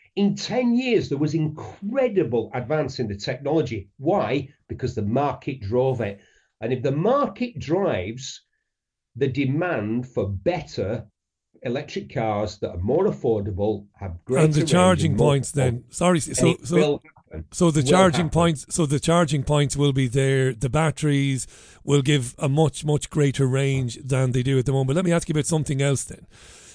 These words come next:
Speaker 2: And that is
Speaker 1: Think
Speaker 2: an
Speaker 1: about phones, Richie.
Speaker 2: Yeah.
Speaker 1: Think about what f-,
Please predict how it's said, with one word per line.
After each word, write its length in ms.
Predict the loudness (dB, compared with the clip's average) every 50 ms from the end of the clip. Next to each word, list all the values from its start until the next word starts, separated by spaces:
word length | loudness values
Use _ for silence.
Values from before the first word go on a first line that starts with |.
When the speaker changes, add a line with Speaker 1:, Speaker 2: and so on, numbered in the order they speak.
| _ _ -2
Speaker 2:
And 260 | 2 2 2 4 4
that 180 | 4 4 4 4
is 160 | 4 4 4
Speaker 1:
Think 160 | 2 2 2
Speaker 2:
an 80 | 2 2
Speaker 1:
about 220 | 2 0 0 -2
phones, 380 | -2 -2 -2 -2 -2 -4 -6 -4
Richie. 460 | -4 -6 -6 -6 -4 -2 -2 -2 -4 -4
Speaker 2:
Yeah. 160 | -2 0 2
Speaker 1:
Think 180 | 2 2 2 0
about 220 | 0 2 2 2
what 160 | 2 0 -2 -4
f-, 100 | -12